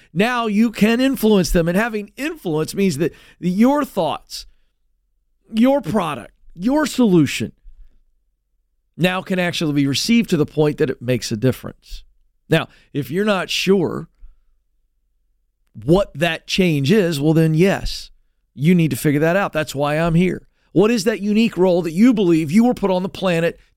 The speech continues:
to fill? In other words, who are the people you want to help, the problem or desire that those people have, and then the solution to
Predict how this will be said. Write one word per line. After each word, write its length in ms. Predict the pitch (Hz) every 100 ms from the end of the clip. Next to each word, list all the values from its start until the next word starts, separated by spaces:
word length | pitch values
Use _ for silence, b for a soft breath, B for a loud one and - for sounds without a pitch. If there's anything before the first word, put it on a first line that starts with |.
| -
to 320 | 240 233 220
fill? 360 | - 220 165 - b
In 80 | 185
other 140 | 202
words, 240 | 185 170 - b b
who 140 | 226 262
are 40 |
the 100 | 247
people 300 | 233 214 175
you 140 | 165
want 160 | 147 131
to 60 | 120
help, 320 | 117 123 _ b b
the 120 | - 185
problem 520 | - 240 262 285 233
or 60 |
desire 440 | 185 175 196 240 233
that 140 | 175
those 180 | 165 165
people 340 | - 156 117
have, 380 | 135 180 151 143 - b
and 160 | 214 202
then 80 | 196
the 80 |
solution 600 | 196 208 180 185 - 185 170
to 160 | 185